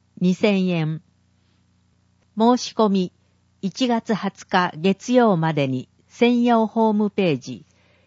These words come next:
エイチティーティーピーコロンスラッシュスラッシュシーエイチイーイーアールハイフンエスドットシーオーエムスラッシュ一四零二一一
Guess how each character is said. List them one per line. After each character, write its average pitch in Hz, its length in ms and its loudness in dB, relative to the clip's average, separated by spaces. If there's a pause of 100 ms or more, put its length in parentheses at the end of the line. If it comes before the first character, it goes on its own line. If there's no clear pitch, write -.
(240)
エ 226 80 4
イ 240 100 0
チ - 260 -16
テ 240 120 -4
ィ 226 100 0
ー 208 40 -4
テ - 140 -4
ィ 214 100 2
ー 202 40 -6
ピ 208 240 -2
ー - 60 -10
コ 202 160 0
ロ 151 120 0
ン 104 180 -10
ス - 180 -6
ラ 240 100 2
ッ 240 40 -4
シ - 240 -12
ュ 143 40 -10
ス - 160 -6
ラ 180 120 0
ッ 175 40 -4
シ - 280 -14
ュ - 20 -20 (340)
シ 247 360 -4
ー - 60 -12
エ 226 100 0
イ 220 180 0
チ 220 180 -6
イ 208 380 -4
ー 208 220 -2
イ 190 100 -8
ー - 40 -2
ア 151 200 -2
ー 117 40 -8
ル 123 200 -10
ハ - 260 -8
イ 214 100 -2
フ 143 200 -10
ン 127 220 -10 (140)
エ 226 140 -4
ス - 360 -8 (180)
ド 170 180 0
ッ 170 60 -6 (120)
ト 220 240 -2
シ 214 380 -2
ー 202 60 -2
オ 190 260 0
ー 185 60 -6
エ 170 80 -2
ム 131 180 -8 (260)
ス - 200 -8
ラ 190 100 -2
ッ 180 40 -6
シ - 280 -12
ュ 78 80 -18 (380)
一 247 300 -2
四 208 360 0
零 180 300 0
二 175 400 -2
一 208 400 -4
一 151 420 -10